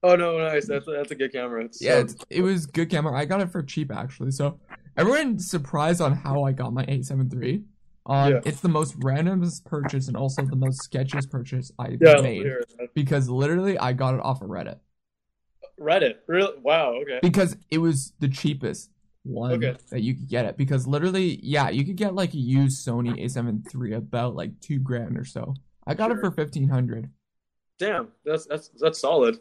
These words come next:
Speaker 2: Yeah, like,
Speaker 1: Almost half the price.
Speaker 2: all half the price. Like, literally most A seven threes you see now are, like, over two grand or s-, about there
Speaker 1: Yeah.
Speaker 2: now.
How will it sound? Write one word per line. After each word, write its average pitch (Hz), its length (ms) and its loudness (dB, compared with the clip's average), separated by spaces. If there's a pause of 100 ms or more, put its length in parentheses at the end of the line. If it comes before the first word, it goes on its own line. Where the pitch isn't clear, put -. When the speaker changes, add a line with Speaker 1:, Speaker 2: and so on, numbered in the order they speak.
Speaker 2:
Yeah, 139 280 0 (160)
like, 127 320 -2
Speaker 1:
Almost 160 240 6
half 151 120 8
the 147 80 -10
price. 139 360 -2 (400)
Speaker 2:
all 151 180 2
half 135 220 0
the 135 80 -10
price. - 280 -8
Like, 123 200 -6
literally 156 320 -2
most 151 420 0 (400)
A 156 100 0
seven 151 300 0
threes 135 260 0
you 147 60 0
see 127 220 0
now 139 140 0
are, 143 120 2
like, 117 240 -2
over 135 220 0
two 135 180 -2
grand 123 320 0
or 127 120 2
s-, - 380 -12 (140)
about 117 440 -6 (100)
there 120 100 -2
Speaker 1:
Yeah. 170 120 4
Speaker 2:
now. 196 280 0